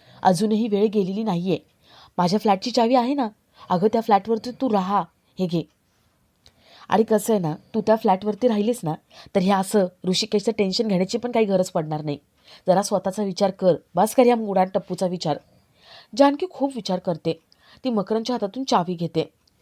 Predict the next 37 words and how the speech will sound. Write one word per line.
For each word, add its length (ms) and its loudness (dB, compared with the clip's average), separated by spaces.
मकरंदला 420 2
वाटतं 280 0
की 180 -4
चला, 400 2
जानकीने 400 2
चावी 260 0
घेतली 300 2
ना, 200 -2
याचा 320 0
अर्थ 180 -4
जानकी 340 -2
आता 120 -2
फ्लॅटवरती 500 -2
राहायला 260 0
जाणार 300 -4
आणि 220 4
या 160 6
ऋषिकेशपासून 720 -2
ती 100 0
लांब 220 -2
होणार. 220 -2
मकरंद 320 2
खुश 260 0
होतो 300 0
आणि 160 -4
तिथून 260 -4
निघतो. 380 -2
जानकीला 460 2
मकरंदकडून 540 -2
फेवर 340 2
घेणं 200 2
अजिबात 320 -4
पटत 340 -4
नाही. 140 -4
ती 80 -2
या 160 4
सगळ्याचा 360 -8